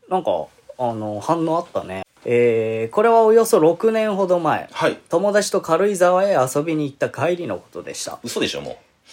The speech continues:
Speaker 2: <laughs> 友達と軽井沢行かないよ。
Speaker 1: いや、俺結構行くけど。
Speaker 2: <laughs> え、え？本当に？
Speaker 1: <laughs>
Speaker 2: 俺とは一回も行ってないのに？
Speaker 1: いやいや、だから軽井沢に別荘がある友達がいるからね。
Speaker 2: <laughs>
Speaker 1: うん。
Speaker 2: ハンカチが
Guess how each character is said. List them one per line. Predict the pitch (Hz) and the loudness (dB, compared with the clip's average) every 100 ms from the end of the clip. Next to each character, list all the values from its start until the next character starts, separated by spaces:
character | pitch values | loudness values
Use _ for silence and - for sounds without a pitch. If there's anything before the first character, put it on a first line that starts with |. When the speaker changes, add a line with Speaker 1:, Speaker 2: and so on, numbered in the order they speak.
| - - - | -20 -14 -12
Speaker 2:
<laughs> | - - - - - - | -10 -12 -18 -20 -20 -4
友 | 101 120 | 2 2
達 | - | 2
と | 165 | 0
軽 | 160 180 | 0 0
井 | |
沢 | 160 | -2
行 | - | -4
か | 82 | -8
な | - | -10
い | |
よ。 | - - - - - _ _ - | -12 -12 -14 -16 -18 _ _ -8
Speaker 1:
い | |
や、 | 110 | -6
俺 | 107 117 | -4 -6
結 | 113 - - | -4 -8 -4
構 | 107 | -6
行 | |
く | 101 - | -6 -10
け | - | -12
ど。 | - | -10
Speaker 2:
<laughs> | 571 523 - 147 - | -8 -6 0 2 6
え、 | 202 | 6
え？ | 220 277 202 302 - - 294 - 247 - - | 6 4 8 8 8 -6 -8 -8 -8 -10 0
本 | 226 254 | 0 4
当 | 285 | 4
に？ | 311 - 214 - | 2 0 -4 -8
Speaker 1:
<laughs> | 104 - 113 | -12 -12 -4
Speaker 2:
俺 | 170 185 | 0 4
と | 196 | 6
は | |
一 | 151 - | 6 2
回 | 196 | 0
も | 180 | 0
行 | |
っ | |
て | 180 | 4
な | 151 | 4
い | |
の | 147 | 4
に？ | 123 151 - | 0 -4 -6
Speaker 1:
い | 117 | -4
や | |
い | 110 | -4
や、 | 101 | -4
だ | 101 | -6
か | |
ら | 101 | -6
軽 | - 151 190 | -2 2 2
井 | |
沢 | 151 117 101 | 4 2 0
に | 101 101 | -6 -6
別 | 110 113 | -6 -2
荘 | - 147 | 0 0
が | 104 | 0
あ | 107 | -4
る | 98 | -6
友 | 117 104 | -10 -8
達 | 101 494 453 | -4 2 6
が | 453 480 523 571 | 8 8 10 12
い | |
る | 605 | 12
か | - | 8
ら | - 554 | -2 -6
ね。 | - - _ - | -8 -10 _ -16
Speaker 2:
<laughs> | - - - | -16 -16 -12
Speaker 1:
う | |
ん。 | 104 | -8
Speaker 2:
ハ | 120 175 | -4 -2
ン | |
カ | 185 202 | 0 0
チ | 165 | 6
が | 127 110 | 8 8